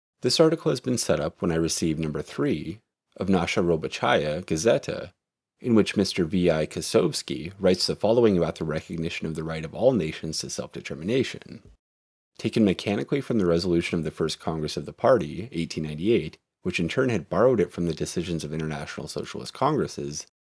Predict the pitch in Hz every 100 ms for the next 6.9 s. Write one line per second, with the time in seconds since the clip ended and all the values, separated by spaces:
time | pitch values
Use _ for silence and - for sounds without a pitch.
0 | _ 104 101 92 87 73 85 95 92 90
1 | 82 78 80 82 78 82 76 76 73 76
2 | 82 - - - - 123 160 107 87 101
3 | 90 82 78 67 - 76 - - - -
4 | - 64 80 - 85 110 82 78 - -
5 | - 52 - 73 - 85 73 - 78 -
6 | 69 - 62 101 123 - - 50 50